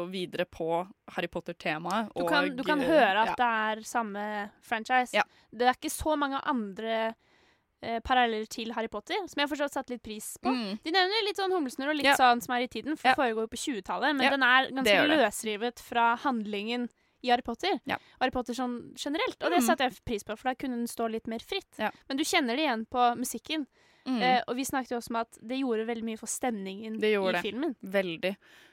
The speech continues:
Speaker 1: Eh, som jeg blant annet ikke føler andre spin-offer har på en måte greid like godt. Da. Nå tenker jeg jo spesielt på Hobbiten, som
Speaker 2: Ja.
Speaker 1: blir en prequel,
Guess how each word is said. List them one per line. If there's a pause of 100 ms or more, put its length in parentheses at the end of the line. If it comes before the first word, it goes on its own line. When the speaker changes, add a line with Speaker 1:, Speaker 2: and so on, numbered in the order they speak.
Speaker 1:
Eh,
som
jeg
blant
annet (200)
ikke
føler (420)
andre
spin-offer
har
på
en
måte
greid (260)
like
godt.
Da.
Nå
tenker
jeg
jo
spesielt
på
Hobbiten, (500)
som
Speaker 2:
Ja.
Speaker 1:
blir
en
prequel,